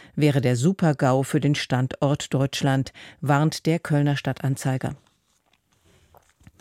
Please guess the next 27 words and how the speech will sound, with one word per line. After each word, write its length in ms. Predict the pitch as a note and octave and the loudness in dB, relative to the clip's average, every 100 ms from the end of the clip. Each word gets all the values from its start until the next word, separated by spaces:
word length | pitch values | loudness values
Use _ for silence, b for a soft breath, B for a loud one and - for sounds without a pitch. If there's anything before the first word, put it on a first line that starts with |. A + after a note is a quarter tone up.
| - B B B D#3+ | -20 B B B -2
Der 160 | C3+ | 0
Ausgabenstopp 760 | C#3 - C3 B2 C3+ - D3+ - | 0 0 -2 0 -2 -2 -4 -2
könne 300 | E3+ D3+ C#3+ | 0 2 2
aber 180 | C#3+ - | 0 -2
auch 140 | C3+ | 0
eine 160 | C#3+ C3 | 0 0
Chance 440 | - F#3+ A3+ D#3 | 0 -2 0 0
sein, 260 | C#3+ C#3 C3+ | 2 2 2
gibt 260 | D3 - | 0 0
die 140 | C#3+ D3 | 0 2
Ludwigsburger 720 | D#3+ D3+ D3+ - D3+ D3 C#3+ | 2 2 0 0 0 0 0
Kreiszeitung 760 | - F3+ F#3+ - C3+ B2+ B2+ | 0 -2 0 -2 -2 0 -2
zu 120 | - | -2
bedenken. 500 | C3+ C#3 C3+ - C#3+ - _ B B B B B B B | -2 0 0 0 -4 -4 _ B B B B B B B
Nun 300 | G3+ C#4 C4+ | 6 6 6
wird 140 | A#3+ | 4
die 80 | A3 | 2
Regierung 480 | F#3+ D#3+ A3+ A3 F3 | 0 0 2 4 2
gezwungen, 500 | D#3+ - F#3+ A3+ F#3 | 2 0 2 2 2
ihre 240 | D#3 D3 | 0 0
unsinnigen 800 | - G3 C4+ G3+ E3 D3 - C#3+ | 2 4 6 6 4 4 2 0
Projekte 600 | - D#3 C#3+ F#3 - A#2+ | 2 0 0 -2 0 -2
auf 100 | B2 | 0
den 160 | C#3 C3 | -2 -2
Prüfstand 560 | D#3 D3+ - C3+ B2+ | 0 -2 0 -2 -2
zu 100 | - | -2
stellen. 400 | C3 C3 B2+ B2 | -2 0 0 0